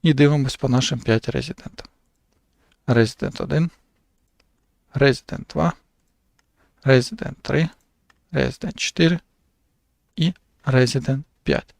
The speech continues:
Відсортувала по назві, по полю Name. Третій варіант. Це ми вже будемо оброблювати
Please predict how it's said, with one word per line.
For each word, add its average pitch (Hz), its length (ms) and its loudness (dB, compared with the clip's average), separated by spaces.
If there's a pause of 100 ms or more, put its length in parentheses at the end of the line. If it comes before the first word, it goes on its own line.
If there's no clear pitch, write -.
(100)
Відсортувала - 840 4 (680)
по 135 260 4 (640)
назві, 147 400 -4 (120)
по 143 220 0 (220)
полю 120 320 0 (580)
Name. 120 280 0 (1300)
Третій - 380 -6
варіант. 156 440 2 (380)
Це 180 140 8
ми 147 160 6
вже 123 200 0
будемо - 540 -6
оброблювати 170 720 2